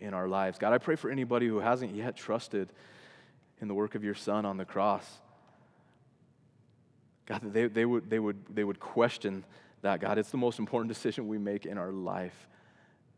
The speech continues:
God, I pray that you would move in their lives. God, that you would bring them to you. God, that you would stir in their lives just a, a,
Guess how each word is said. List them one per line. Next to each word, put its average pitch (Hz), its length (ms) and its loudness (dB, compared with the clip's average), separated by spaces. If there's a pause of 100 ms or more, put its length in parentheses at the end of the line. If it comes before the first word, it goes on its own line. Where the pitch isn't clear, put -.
(200)
God, 104 180 -4
I 104 80 0
pray 101 280 2
that 95 80 -2
you 104 140 -2
would 98 140 0
move 101 380 0
in 104 180 -6
their 101 180 4
lives. 95 240 2
God, 101 200 0
that 101 160 -4
you 120 60 0
would 113 140 0
bring 120 300 0
them 110 220 0
to 107 140 -8
you. 104 200 0
God, 95 220 -4
that 101 160 -8
you 120 60 -6
would 120 120 -4
stir 127 600 0 (320)
in 113 160 -4
their 110 140 4
lives 110 360 4
just - 240 -8
a, 110 280 -4
a, - 20 0